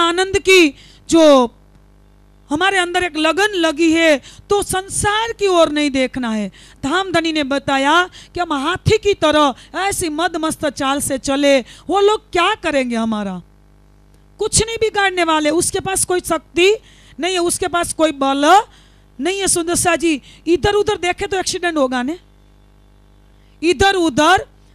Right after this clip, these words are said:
देखेंगे तो एक्सीडेंट होगा ने, सामने ही सीधे ही चले जाएंगे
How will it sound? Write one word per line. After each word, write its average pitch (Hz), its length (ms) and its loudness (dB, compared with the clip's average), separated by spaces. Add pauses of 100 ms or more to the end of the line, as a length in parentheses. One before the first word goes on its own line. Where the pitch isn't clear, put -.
(160)
देखेंगे 381 560 -2
तो 403 160 -2
एक्सीडेंट 370 460 -4
होगा 285 300 2
ने, 349 160 -2 (480)
सामने 403 460 -2
ही 415 80 -4
सीधे 339 440 -2
ही 427 180 0
चले 320 360 -2
जाएंगे 277 540 0